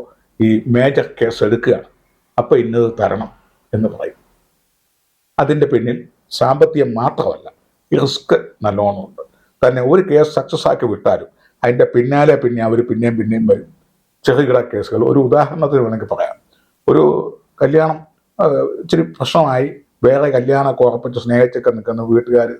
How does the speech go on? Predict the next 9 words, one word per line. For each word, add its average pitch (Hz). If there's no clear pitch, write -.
തങ്ങൾ 110
കൂട്ടി 113
ആലോചിച്ചൊക്കെ 113
നടത്തി -
വിട്ടു. -
ഈ 123
പെണ്ണ് 143
എന്ത്, 127
എന്ത് 127